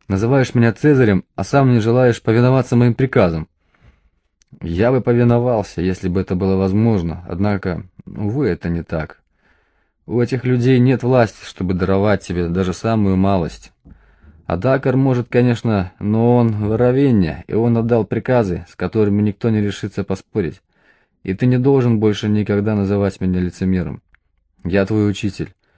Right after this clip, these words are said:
и будь любезен относиться ко мне с уважением. Ну а теперь, если ты не против, давай покончим с едой и спать. Не спорь".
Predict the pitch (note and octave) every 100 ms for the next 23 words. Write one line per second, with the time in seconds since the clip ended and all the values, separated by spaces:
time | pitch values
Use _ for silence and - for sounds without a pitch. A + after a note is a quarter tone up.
0 | _ _ - G2 A#2+ B2 G#2+ G2 G#2 F#2
1 | F#2 - - G2 - G2+ - D#2+ F2 F2
2 | E2 F2+ E2+ E2 F2 - - - - -
3 | - _ _ _ - C#3 C#3 C#3+ E3 F3
4 | D3 D3+ C3+ C#3+ B2+ D3 C3+ B2+ G#2+ G2+
5 | D3 A#2+ - F#2 A2+ G2 F#2+ F2+ A2+ C3
6 | D3+ F#2 F#2 F2+ - - E2+ - - _
7 | _ _ - A#2+ - F#2 C2